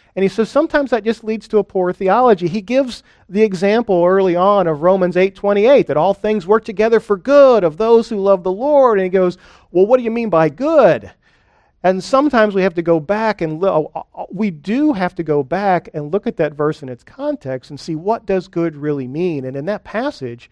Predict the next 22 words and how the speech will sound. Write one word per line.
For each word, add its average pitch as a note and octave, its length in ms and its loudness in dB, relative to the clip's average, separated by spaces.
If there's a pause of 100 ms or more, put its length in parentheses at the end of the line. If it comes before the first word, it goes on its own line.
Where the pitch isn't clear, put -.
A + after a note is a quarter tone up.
(420)
good C4 160 0
is C#4+ 140 0
our E3+ 180 2
redemption. D3 720 -8 (160)
Good A3 240 0
is G3 140 -2
our B2+ 340 -6
salvation. C#3 640 -4
Not G3+ 180 -2
necessarily E3 600 -2
am D3 100 -4
I D#3 80 -4
having D3 300 -2
a B2 40 -10
good B2+ 280 -8
day F#3 340 -4
or B2 100 -6
not. D3 440 -10
That, F3 200 -4 (520)
that - 160 -10
makes G#3+ 240 -2
a, D3 180 0